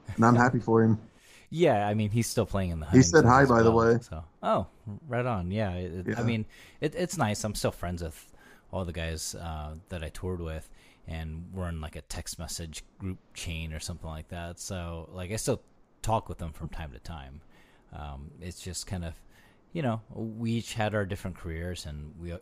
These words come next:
Speaker 2: we each kinda took a different path. So, um, so it's, it's great to see that the, that Cliffy's still playing the songs from the Sla-, uh, from the Stivs, especially since, you know, I put a lot of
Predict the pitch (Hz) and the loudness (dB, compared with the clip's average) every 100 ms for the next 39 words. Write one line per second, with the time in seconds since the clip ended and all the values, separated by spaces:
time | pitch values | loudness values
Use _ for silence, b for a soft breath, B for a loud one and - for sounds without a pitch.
0 | _ 92 82 - 98 82 - 82 73 78 | _ -10 -10 -8 -8 -8 -8 -10 -10 -12
1 | 71 - 82 78 80 - b b _ - | -10 -8 -8 -8 -10 -14 b b _ -12
2 | - 90 78 73 80 - 71 67 67 78 | -8 -6 -6 -8 -12 -14 -12 -12 -14 -18
3 | _ _ _ _ 87 80 - 87 - 104 | _ _ _ _ -12 -12 -14 -16 -12 -8
4 | 82 - - 90 80 78 78 76 82 _ | -8 -8 -8 -8 -8 -10 -10 -10 -12 _
5 | - 90 - _ - 110 95 90 - 92 | -12 -12 -12 _ -10 -8 -6 -8 -6 -8
6 | - 92 87 - 82 90 - 110 101 - | -6 -6 -6 -8 -8 -8 -8 -6 -6 -8
7 | 113 - 87 85 78 76 98 98 - 110 | -12 -10 -8 -6 -8 -8 -6 -6 -4 -4
8 | 113 104 85 - 78 - 82 - 80 - | -4 -4 -8 -8 -10 -10 -10 -10 -12 -14
9 | b b b - 110 85 80 - 98 82 | b b b -6 -4 -2 -6 -6 -6 -6
10 | 80 71 | -6 -8